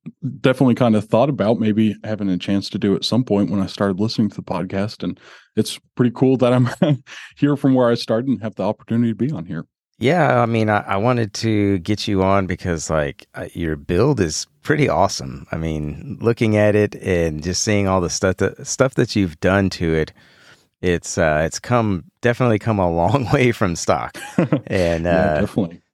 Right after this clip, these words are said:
Speaker 2: so I just, I think it'd be cool to hear about, like, that whole transition and, you know, your journey within Subaru.
Speaker 1: Sure, yeah. But <laughs> it definitely has come a long way. It's kinda crazy. Uh, I,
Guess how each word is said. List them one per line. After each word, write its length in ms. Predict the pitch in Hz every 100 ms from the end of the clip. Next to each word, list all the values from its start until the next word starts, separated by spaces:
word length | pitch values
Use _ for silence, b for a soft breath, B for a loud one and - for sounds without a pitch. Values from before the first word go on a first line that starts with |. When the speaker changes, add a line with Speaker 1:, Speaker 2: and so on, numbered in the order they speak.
| -
Speaker 2:
so 440 | - 87 80 78
I 120 | 78
just, 260 | 82 85 -
I 120 | -
think 240 | 87 98 95
it'd 100 | 82
be 140 | 85
cool 280 | - 98 90
to 120 | 85
hear 340 | 80 87 82 80
about, 440 | 87 78 76 -
like, 220 | 71 69
that 180 | 80 67
whole 320 | 82 73 69 -
transition 800 | - 82 76 78 71 82 76 73
and, 420 | - 69 62 65
you 60 | 71
know, 160 | 69
your 220 | 67 73 67 -
journey 400 | - 76 78 78
within 560 | 73 76 - 78 73 73
Subaru. 520 | - 120 101 67 69 - _ _ _ _ _ _ _ _ _ _
Speaker 1:
Sure, 360 | - 117 151 92
yeah. 340 | - 107 107 - -
But 220 | 113 - -
<laughs> 120 | - 170 151 B B B 123
it 80 |
definitely 320 | 104 123 147 113
has 240 | 139 127
come 160 | - 92
a 60 |
long 240 | 90 98 98
way. 180 | 98
It's 160 | 101 -
kinda 400 | - 110 101 95 b b b _
crazy. 440 | - 110 104 110 107
Uh, 220 | 101 92 -
I, 160 | 117